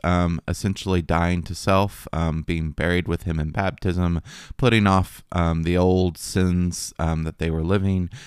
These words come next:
and living the way that they should be living. Um, Paul then takes another step back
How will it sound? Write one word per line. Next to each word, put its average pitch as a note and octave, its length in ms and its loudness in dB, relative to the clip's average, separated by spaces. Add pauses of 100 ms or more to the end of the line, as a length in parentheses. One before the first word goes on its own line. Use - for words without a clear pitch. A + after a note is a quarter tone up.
(140)
and D#2+ 260 0
living F#2 420 2
the D#2+ 80 -2
way E2 220 0
that D#2 140 -6
they D#2+ 100 -2
should E2 320 -4
be D2 100 -6
living. - 460 -10 (500)
Um, F2+ 300 2
Paul A#2+ 260 6
then B2 220 4
takes A#2+ 260 0
another A#2 260 2
step - 300 -2
back G2 320 4